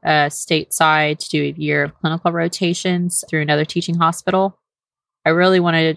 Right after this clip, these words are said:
return and finish up where I can at, uh, my school in Saint Kitts. I know the island. I love it there.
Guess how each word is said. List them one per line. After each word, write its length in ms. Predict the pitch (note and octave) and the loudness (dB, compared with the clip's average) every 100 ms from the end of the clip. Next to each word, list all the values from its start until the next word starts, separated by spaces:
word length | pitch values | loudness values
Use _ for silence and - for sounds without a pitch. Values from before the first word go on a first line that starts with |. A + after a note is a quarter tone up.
| - | -2
return 880 | E3 D#3 - D#3+ D#3 D#3 D#3 D#3 D3+ _ - | -4 -2 0 4 4 2 0 -6 -12 _ -2
and 360 | D#3+ D#3 D3+ | 0 2 0
finish 300 | - D#3 - | -2 -2 0
up 180 | D#3 - | 0 0
where 120 | D#3 | 0
I 100 | D#3+ | 0
can 400 | - - D#3+ D#3 | -2 -2 0 2
at, 240 | D3+ - - _ _ _ _ - | 0 -4 -14 _ _ _ _ -4
uh, 360 | D#3+ D3+ D3+ E3+ | 0 2 0 -2
my 160 | D#3+ | -4
school 460 | D#3 - D#3 D#3 D3+ | -4 -4 0 0 0
in 120 | D3+ | -4
Saint 300 | - D3 - | -6 -6 -8
Kitts. 640 | - F#3 F#3 E3 - - - _ _ _ _ - | -4 2 2 2 -2 -12 -14 _ _ _ _ -4
I 360 | E3 D3+ D3 D3+ | 0 2 0 -2
know 220 | E3+ E3+ | -2 0
the 120 | D#3+ | 2
island. 420 | - D#3+ D#3 D#3 | 2 2 0 -2
I 80 | D3+ | -4
love 220 | D3+ D#3 | 0 -2
it 120 | D#3+ - | -2 -4
there. 580 | D#3 D#3 D#3 D#3 D3+ | 2 4 4 4 2